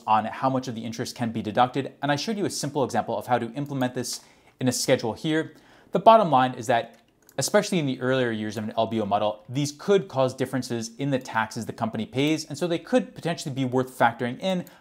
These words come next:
but many people skip it because in a lot of L B Os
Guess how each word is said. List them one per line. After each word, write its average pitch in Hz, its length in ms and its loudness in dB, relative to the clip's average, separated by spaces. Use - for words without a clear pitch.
but 175 120 2
many 202 160 2
people 185 280 -6
skip 147 320 -4
it 143 180 -2
because 131 300 0
in 156 80 4
a - 20 8
lot 170 220 10
of 160 100 2
L 143 140 2
B 127 180 -2
Os 117 300 -2